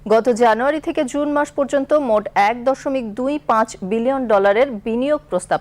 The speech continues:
পেয়েছে। আজ প্রধান উপদেষ্টার কার্যালয়ে অনুষ্ঠিত বিনিয়োগ সমন্বয় কমিটির পঞ্চম সভায় এ তথ্য জানানো হয়। প্রধান উপদেষ্টার আন্তর্জাতিক বিষয়ে সংক্রান্ত বিশেষ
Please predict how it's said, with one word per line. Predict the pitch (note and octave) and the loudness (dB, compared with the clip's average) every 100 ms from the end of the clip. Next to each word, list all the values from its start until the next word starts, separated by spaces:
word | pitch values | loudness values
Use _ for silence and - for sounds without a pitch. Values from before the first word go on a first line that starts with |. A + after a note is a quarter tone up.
| - | -4
পেয়েছে। | B2 - - - - - - - | -6 -6 -6 -6 -10 -20 -8 0
আজ | F3+ F#3+ - | 0 0 0
প্রধান | B3+ D4 D#4 | 0 0 -4
উপদেষ্টার | D4 C#4+ C#4+ C#4+ | -2 -2 -2 -2
কার্যালয়ে | C4 B3 A#3+ B3 A#3 | 0 0 2 4 4
অনুষ্ঠিত | A3+ A#3 - A#3 | 2 -2 -6 -2
বিনিয়োগ | D4+ B3 B3+ D4 D4+ | -2 -2 -2 -2 -2
সমন্বয় | - C4 A3+ G#3+ G3+ | 0 0 0 0 0
কমিটির | G3+ G3 F#3+ G3 - | 0 0 0 -2 2
পঞ্চম | G3 A3 D#4 | 0 0 -4
সভায় | E4+ G#3+ E3 F3+ | -2 0 0 0
এ | - F#3 F#3+ | -2 -2 -2
তথ্য | F3+ - | -2 -2
জানানো | C#4 E3 B2+ C3+ | 0 0 0 -4
হয়। | G#2+ F2 - - - - | -6 -8 -12 -20 -20 0
প্রধান | C#4+ D4 D#4 | 4 4 4
উপদেষ্টার | D#4+ D#4 D4+ - D4 | 2 2 0 2 2
আন্তর্জাতিক | A3+ A#3+ C#4+ - C#4+ D4 C4+ | 2 0 -2 2 2 2 -4
বিষয়ে | G#3+ A#3 - C4 C4+ - | -2 -4 2 4 4 2
সংক্রান্ত | - A#3+ A#3 A3 A#3 | -2 -4 0 0 2
বিশেষ | G3+ G#3 - D#4+ | 0 -2 -2 -4